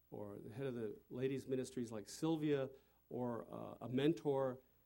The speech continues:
they throw out, to use the old term, a bone, some lesser sin in their life.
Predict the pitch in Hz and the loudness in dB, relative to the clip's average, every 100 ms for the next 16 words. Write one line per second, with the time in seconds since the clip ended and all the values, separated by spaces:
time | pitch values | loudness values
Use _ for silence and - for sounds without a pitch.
0 | _ _ _ _ _ _ _ _ 170 190 | _ _ _ _ _ _ _ _ 4 4
1 | 190 175 170 160 151 143 139 - - _ | 6 4 6 6 4 4 0 -6 -20 _
2 | _ _ _ _ _ 123 120 120 113 113 | _ _ _ _ _ -2 0 0 0 -2
3 | 110 - 117 110 110 123 120 107 95 - | -2 -6 -4 -4 -4 -2 -2 -4 -6 -14
4 | _ _ _ _ _ _ _ - - 170 | _ _ _ _ _ _ _ -6 4 8
5 | 165 165 - 143 - 165 151 131 113 101 | 8 6 2 -2 0 4 6 6 2 0
6 | 92 - | -6 -10